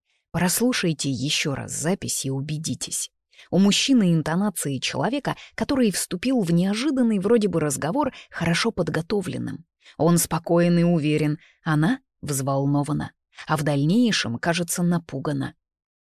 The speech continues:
«Что же нам делать с этой записью?» растерялась Марина. «Наверное, надо сдать её в полицию, но отнесутся ли полицейские к ней серьёзно так, как относитесь вы?»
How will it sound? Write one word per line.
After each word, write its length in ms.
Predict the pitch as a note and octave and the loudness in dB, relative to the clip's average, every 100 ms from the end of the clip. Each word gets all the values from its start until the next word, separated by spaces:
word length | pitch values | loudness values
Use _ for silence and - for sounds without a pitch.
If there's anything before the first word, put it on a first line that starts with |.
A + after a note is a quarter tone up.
| _ | _
«Что 280 | - - F3+ | -8 -4 0
же 120 | E3+ | 2
нам 240 | E3+ E3 E3+ | 4 4 4
делать 360 | E3+ G#3+ G3 | 4 2 2
с 100 | - | 0
этой 240 | F#3 E3+ E3+ | -4 -2 0
записью?» 640 | F3 G3+ D#3+ - - C#3 - _ - | 0 -2 -2 -4 -4 -8 -12 _ -8
растерялась 720 | C#3 B2+ - C#3 C3 B2 - | -6 -6 -4 -4 -4 -6 -6
Марина. 440 | C#3 C3+ A#2+ A2+ - _ _ _ - | -6 -6 -8 -10 -14 _ _ _ -2
«Наверное, 480 | E3 F3 F3 E3 | 2 4 4 4
надо 260 | D#3+ E3 E3 | 4 2 2
сдать 340 | C#3+ C#3+ D#3+ | 0 -2 -4
её 280 | E3 D#3+ D#3 | -2 -2 0
в 140 | D#3+ - | -2 -4
полицию, 640 | F3 F#3 G3 - D#3 D3+ _ _ - | -2 -2 -4 -6 -6 -10 _ _ 0
но 160 | F3 | 4
отнесутся 640 | F3 E3+ E3+ - A#3+ - | 4 4 0 0 -2 0
ли 140 | D#3+ D3 | 0 0
полицейские 800 | - D#3 D#3 G3+ G#3+ - E3 D#3 | -2 -4 -4 -4 -6 -4 -4 -4
к 80 | - | -2
ней 200 | F#3+ F#3 | 0 0
серьёзно 720 | - C#3 C#3 G3+ C4 F3+ C3 | -2 -4 -2 2 2 2 -2
так, 320 | - A#3 C#4+ - - - | -4 -6 -6 -10 -16 -8
как 180 | D#3+ | -2
относитесь 680 | E3+ G#3 G#3 A3 G#3+ G#3+ - | 0 0 0 -2 -4 -4 -6
вы?» 320 | G#3 G#3 - | -6 -6 -8